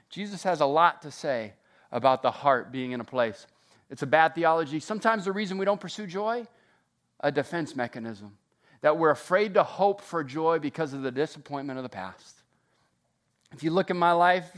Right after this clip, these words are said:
David, there's just disappointment after disappointment. How can I hope for joy? And so the reason we don't pursue joy in Jesus is just we look at some past experiences and we're just afraid of the disappointment that we've already experienced will continue.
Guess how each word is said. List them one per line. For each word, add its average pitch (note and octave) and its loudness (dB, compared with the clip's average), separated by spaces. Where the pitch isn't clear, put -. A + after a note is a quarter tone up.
David, F3+ 0
there's C#3+ -2
just D3 -4
disappointment E3+ -4
after D#3+ -2
disappointment. D#3 -8
How F#3+ 2
can G#3+ -2
I E3 2
hope E3+ -4
for D3 -8
joy? B2+ -2
And C3 -10
so D#3 -4
the D3 -2
reason F3 0
we E3 2
don't E3 4
pursue G3+ -4
joy E3+ 0
in D#3+ -2
Jesus F3 -12
is E3+ -12
just - -18
we F3 -6
look F3+ -6
at E3+ -10
some E3 -12
past E3+ -2
experiences F#3 -10
and E3+ -8
we're E3 -10
just E3+ -16
afraid F3 -8
of C#3+ -10
the D3+ -10
disappointment D3 -10
that C#3+ -6
we've C#3 -2
already C#3 4
experienced D3+ -10
will C3 -10
continue. G#2 -14